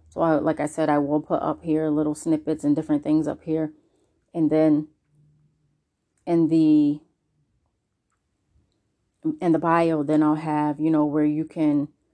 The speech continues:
click on my YouTube channel or catch a snippet of it in my, on my Instagram page or something like that. So you know that, you know, it's going to be a video podcast.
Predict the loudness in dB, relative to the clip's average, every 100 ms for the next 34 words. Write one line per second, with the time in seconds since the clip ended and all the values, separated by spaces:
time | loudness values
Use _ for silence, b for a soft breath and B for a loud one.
0 | _ _ _ _ _ _ _ -8 -2 2
1 | 2 2 -2 -6 -6 -4 -2 -2 -2 -2
2 | 0 2 0 -4 _ _ _ _ -8 -8
3 | -4 -4 -2 -2 -6 -12 -6 -4 0 0
4 | 0 0 -4 -2 0 2 2 -2 -8 -8
5 | -4 -2 -2 -4 -6 _ _ _ _ _
6 | _ -2 0 0 -2 -2 -2 -2 -2 0
7 | 0 -2 -6 -4 -2 0 0 0 -2 -2
8 | _ _ _ _ _ _ -2 2 4 4
9 | 4 2 0 -2 -2 -2 -4 -14 _ -8
10 | -6 -2 -2 -2 0 0 2 0 -2 -4
11 | -10 -12 -16 -20